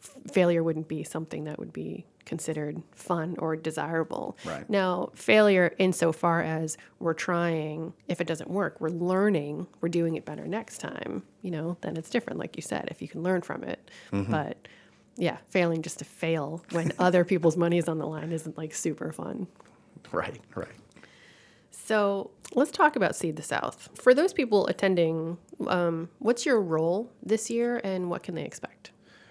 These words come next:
Speaker 2: So I think I'll have dual role. Um, there's several panels. I'm not exactly sure which one, um, I've been slotted on.
Speaker 1: Sure.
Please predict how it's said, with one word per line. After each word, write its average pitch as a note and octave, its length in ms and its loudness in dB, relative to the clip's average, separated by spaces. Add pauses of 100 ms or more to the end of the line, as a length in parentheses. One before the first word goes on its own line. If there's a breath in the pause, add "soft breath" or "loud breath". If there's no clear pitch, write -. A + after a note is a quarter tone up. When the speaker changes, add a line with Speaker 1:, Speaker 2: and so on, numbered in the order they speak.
Speaker 2:
So C3+ 580 6 (180)
I B2+ 60 2
think C#3 180 0
I'll C3 100 10
have G2 180 4 (240)
dual F#2+ 260 4
role. F2 340 0 (160)
Um, F#2 600 2 (680 loud breath)
there's A#2 280 8
several D#3+ 500 4
panels. A#2 460 2
I'm G#2 100 6
not C#3+ 160 4
exactly A#2 360 2
sure G#2+ 200 0
which F#2 300 -2
one, F#2 440 -2
um, E2+ 280 -2
I've E2+ 140 -6
been E2+ 120 -4
slotted F2 480 -2
on. G#2 280 -6 (120)
Speaker 1:
Sure. G#3+ 240 -4